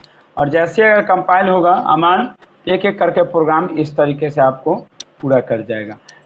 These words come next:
अगर पी टू को आप कराना चाहते हैं, तो पी टू को करा सकते हैं। अगर अनटाइटल्ड थ्री को कराना चाहते, जो भी आपके पास फाइल हो,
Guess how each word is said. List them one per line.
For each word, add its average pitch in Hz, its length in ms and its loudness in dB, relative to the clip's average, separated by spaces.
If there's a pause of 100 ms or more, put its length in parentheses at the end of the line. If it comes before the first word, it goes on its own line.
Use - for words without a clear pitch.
(100)
अगर 147 180 0
पी 147 200 -2
टू 160 140 -6
को 196 100 0
आप 185 160 2
कराना 175 320 2
चाहते 165 320 0
हैं, 156 120 0
तो 143 60 -2
पी 135 200 -10
टू 165 140 -4
को 170 80 -2
करा 170 220 2
सकते 165 360 -6
हैं। 147 100 -12 (1160)
अगर 143 140 0
अनटाइटल्ड 160 580 0
थ्री 170 160 -2
को 175 100 -4
कराना 160 340 0
चाहते, 165 220 -2
जो 240 180 4
भी 233 120 2
आपके 185 300 0
पास 165 320 0
फाइल 139 240 2
हो, 107 120 -10